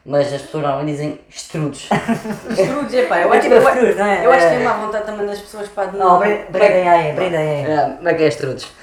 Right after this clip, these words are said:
Speaker 1: <laughs>
Speaker 3: Então,
Speaker 1: Esta.
Speaker 3: Alcina.
Speaker 1: Alcinda.
Speaker 3: Alcinda.
Speaker 1: Oh, yeah.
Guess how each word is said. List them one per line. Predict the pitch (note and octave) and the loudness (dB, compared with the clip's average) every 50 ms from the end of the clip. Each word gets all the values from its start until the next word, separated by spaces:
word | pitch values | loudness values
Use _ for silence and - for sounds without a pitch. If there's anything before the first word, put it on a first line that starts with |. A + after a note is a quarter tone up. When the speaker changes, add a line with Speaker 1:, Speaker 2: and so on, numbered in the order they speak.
| - _ _ _ - | -20 _ _ _ 2
Speaker 1:
<laughs> | - - - - - - - - - - - _ _ _ _ _ _ - - - - - - _ - - | 2 2 2 2 -4 -10 -12 -14 -16 -16 -20 _ _ _ _ _ _ -10 -10 -10 -12 -18 -20 _ -16 -14
Speaker 3:
Então, | E3 D3 C#3 | -6 -4 -2
Speaker 1:
Esta. | E3+ D#3+ C#3+ C3 A#2+ A#2 | 0 0 0 0 0 2
Speaker 3:
Alcina. | D3 E3+ F3 E3+ - - - - B3 B3+ B3+ B3+ C4 C4+ D4 - _ _ _ _ _ | 2 2 2 2 -2 -8 -8 -8 -6 -6 -6 -6 -8 -12 -16 -20 _ _ _ _ _
Speaker 1:
Alcinda. | - A2 G#2+ - - G3 F#3+ E3 D3+ E3+ E3 D3 - - - | -10 -10 -10 -8 -8 -8 -6 -2 2 2 2 2 2 -2 -4
Speaker 3:
Alcinda. | D#3 D#4+ - - - - B3+ B3 G#3 D#3+ C3 A#2 - A#2+ - - _ - | -4 -4 -4 -8 -10 -10 -8 -8 -8 -8 -8 -10 -12 -12 -16 -20 _ -10
Speaker 1:
Oh, | A2+ | -8
yeah. | A#2 A#2 B2+ C#3+ C#3+ F3+ - | -8 -6 -6 -6 -6 -8 -10